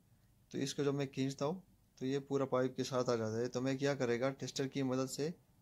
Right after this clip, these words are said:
इसको पुश करेगा ऊपर की तरफ तो ये निकलेगा।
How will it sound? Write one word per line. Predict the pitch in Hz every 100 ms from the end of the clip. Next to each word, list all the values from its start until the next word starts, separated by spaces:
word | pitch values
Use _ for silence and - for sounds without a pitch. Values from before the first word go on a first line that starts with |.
| -
इसको | 131 - 131
पुश | 143 139
करेगा | - 123 120 113
ऊपर | 107 113
की | 113 110
तरफ | 107 127 - _ _ -
तो | 123
ये | 127 139
निकलेगा। | 120 107 110 98 95